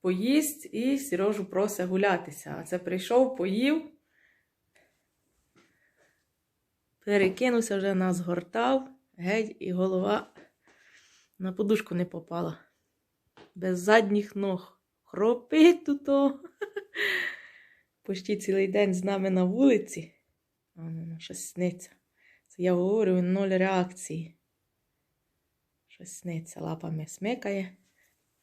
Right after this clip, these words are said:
Спить дитина, хоч би що. Сниться йому щось.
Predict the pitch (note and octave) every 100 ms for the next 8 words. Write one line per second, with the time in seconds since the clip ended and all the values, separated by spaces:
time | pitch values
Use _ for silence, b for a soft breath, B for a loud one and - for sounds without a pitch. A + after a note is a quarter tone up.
0 | _ _ _ _ _ - - _ _ _
1 | _ _ b b b b b b b b
2 | _ - _ C#4 F4 D4+ A#3+ C#4+ - C#4
3 | C#4 B3+ B3 B3 B3 - G#3+ G3+ G3 -
4 | F3 - _ _ _ _ _ _ _ _
5 | _ _ _ _ _ _ _ _ _ _
6 | _ _ _ _ _ _ _ _ F3+ D#3
7 | D3 - F#3 _ - - - -